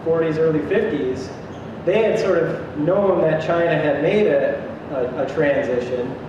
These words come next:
but, and they had a, a kind of a, a more,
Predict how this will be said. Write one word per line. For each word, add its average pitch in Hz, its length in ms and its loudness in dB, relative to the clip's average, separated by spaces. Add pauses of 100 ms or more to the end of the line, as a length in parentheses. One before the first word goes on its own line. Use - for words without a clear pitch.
(720)
but, 165 300 0
and 160 120 2
they 233 180 2
had 214 180 2
a, 160 500 0
a 160 40 -6
kind 175 180 2
of 160 80 2
a, 151 280 2
a 151 60 0
more, 180 720 2